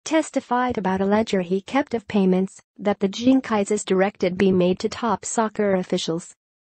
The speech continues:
He said he knew only of what they told him were amounts owed to soccer officials. Pena said Napout was to be paid in cash, not by wire transfer, so he had no knowledge,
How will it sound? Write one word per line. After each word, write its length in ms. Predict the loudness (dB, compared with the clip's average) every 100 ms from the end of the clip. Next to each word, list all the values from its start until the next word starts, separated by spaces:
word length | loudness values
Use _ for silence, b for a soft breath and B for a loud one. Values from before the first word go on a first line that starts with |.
| _
He 180 | 0 0
said 320 | 0 -2 2
he 80 | 6
knew 340 | 6 6 4 4
only 320 | 4 4 2
of 100 | 0
what 220 | 0 0
they 160 | 0 0
told 400 | 0 0 0 0
him 200 | 0 2
were 140 | 2
amounts 460 | 2 0 -2 -4 -2
owed 220 | 0 0
to 120 | -2
soccer 500 | -2 -2 -2 0 0
officials. 580 | 0 -2 -4 -2 -6 -8 _ _ _ _
Pena 320 | 2 4 4
said 320 | 4 0 0 2
Napout 560 | 2 0 0 0 2
was 160 | 0 -2
to 120 | -2
be 120 | 0
paid 300 | -2 0 2
in 180 | 2 0
cash, 540 | 0 -2 -2 -2 -6 -8 _
not 340 | 4 6 6 4
by 160 | 2
wire 380 | 4 4 4 2
transfer, 720 | 0 0 2 0 0 0 -2 -8 -4
so 180 | 0
he 160 | 2 2
had 260 | 2 2 6
no 240 | 8 8
knowledge, 600 | 8 6 4 2 0 -6